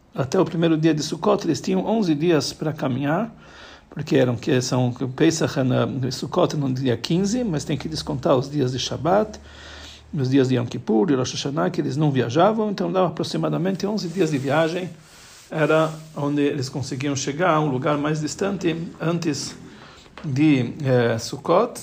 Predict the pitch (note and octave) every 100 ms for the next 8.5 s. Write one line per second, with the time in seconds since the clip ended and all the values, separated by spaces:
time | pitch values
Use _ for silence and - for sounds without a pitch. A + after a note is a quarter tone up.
0 | - _ - F#3+ F#3 D3+ - - C3 B2+
1 | C#3+ F3+ E3 B2 - C#3+ A#2 B2 - E3+
2 | D3+ E3+ D3 A#2 B2+ - C#3+ C#3 C3 D3+
3 | - - D3 D3 D3 C3 B2+ - - -
4 | C#3 G3+ A#3 A3+ - - - - - D3+
5 | D3+ F3 - C3+ - D#3 D#3 D#3+ C#3+ C#3
6 | C#3+ C#3 C3+ - C3+ F#3 D#3+ - C3+ C3
7 | A#2+ B2 - - C3+ C3 G#3+ G#3+ F#3+ E3+
8 | D#3+ D#3 A#2+ -